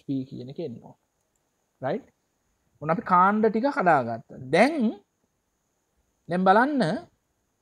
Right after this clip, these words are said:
මේක පැහැදිලි වෙනසක් ඔබට දකින්න ලැබෙනවා. ඔබ කලින් හොඳට මේක නිරීක්ෂණය කරා නම්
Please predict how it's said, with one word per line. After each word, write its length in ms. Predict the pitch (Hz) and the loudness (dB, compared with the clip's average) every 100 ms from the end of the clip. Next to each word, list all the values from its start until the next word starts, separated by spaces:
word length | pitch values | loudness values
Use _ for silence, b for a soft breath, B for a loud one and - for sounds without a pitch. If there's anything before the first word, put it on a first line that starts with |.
| _ | _
මේක 120 | 160 165 | -8 -4
පැහැදිලි 420 | 165 190 220 233 | -2 -2 -2 0
වෙනසක් 420 | 190 202 247 240 233 | 0 0 -4 -4 -4
ඔබට 260 | 196 190 - 170 | -4 -6 -10 -8
දකින්න 320 | 170 196 196 190 | -8 -6 -4 -4
ලැබෙනවා. 420 | 175 143 143 247 _ _ _ _ _ | -2 -4 -6 -8 _ _ _ _ _
ඔබ 100 | 165 185 185 | 0 2 4
කලින් 280 | 170 196 202 - _ - | 2 2 -2 -8 _ -10
හොඳට 300 | 180 196 202 | -4 -2 -2
මේක 140 | 190 196 170 | -4 -4 -4
නිරීක්ෂණය 520 | 156 180 - 220 226 220 | -2 -2 -2 -4 -2 -2
කරා 200 | 208 156 | -2 -2
නම් 160 | 139 | -4